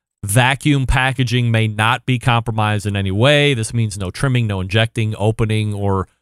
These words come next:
resealing the provider's packaging prior to the inspection. Basically saying that you're gonna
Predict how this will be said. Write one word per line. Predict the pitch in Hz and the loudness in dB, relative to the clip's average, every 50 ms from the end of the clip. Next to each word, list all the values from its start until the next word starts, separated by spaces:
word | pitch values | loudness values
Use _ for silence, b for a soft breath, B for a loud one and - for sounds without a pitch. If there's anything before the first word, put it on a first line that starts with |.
| _ _ - | _ _ -10
resealing | 104 110 131 147 165 165 143 - - 151 143 143 143 131 131 127 127 117 | -2 2 2 4 4 2 0 0 0 2 2 4 4 4 2 2 2 2
the | 113 107 | 2 0
provider's | - - 107 104 110 117 117 110 107 107 104 - | 2 0 0 2 2 0 0 0 0 -2 -4 -2
packaging | - 120 107 107 110 - 110 98 107 101 98 - _ _ _ _ | 0 0 0 0 0 -2 -2 -2 -2 -4 -4 -8 _ _ _ _
prior | - - 123 120 117 113 113 | -2 0 2 2 2 2 2
to | 110 | 2
the | 104 104 | 2 0
inspection. | 98 92 - 123 117 104 - 104 | -2 -2 0 0 0 0 0 0
Basically | 101 139 147 127 151 127 127 120 | 0 0 0 0 0 0 0 0
saying | 110 - 143 131 120 113 113 110 | 0 2 2 2 2 2 2 0
that | 110 | 0
you're | 107 113 107 | 0 0 0
gonna | 120 113 104 98 | 0 0 0 -2